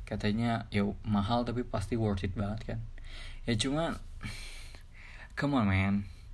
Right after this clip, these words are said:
gue juga sebenarnya mau untuk bisa suka gitu. Tapi kalau endingnya gue kenapa-napa, amit-amit kayak harus banget drop terus ke U G D karena alergi gue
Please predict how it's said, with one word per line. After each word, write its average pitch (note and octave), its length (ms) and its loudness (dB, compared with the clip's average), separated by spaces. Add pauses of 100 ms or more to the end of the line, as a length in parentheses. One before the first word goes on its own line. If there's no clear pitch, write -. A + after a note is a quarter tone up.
(540)
gue B2+ 160 4
juga C3 240 4
sebenarnya A#2 400 4
mau C3 480 2
untuk A#2 240 0
bisa G#2+ 240 2
suka G#2+ 400 -2
gitu. G#2 240 -4 (560)
Tapi C3 320 4
kalau A2+ 160 8
endingnya G#2 480 8
gue G2+ 120 2
kenapa-napa, G2+ 1000 4 (280)
amit-amit G2+ 640 4
kayak G2+ 320 2
harus G2+ 160 2
banget G2+ 320 4 (240)
drop A#2 400 2
terus A2 200 -2
ke - 100 -2
U A#2 80 2
G G#2+ 240 4
D C#3+ 240 4 (1000)
karena G2+ 400 6
alergi G#2+ 320 4
gue G#2 160 4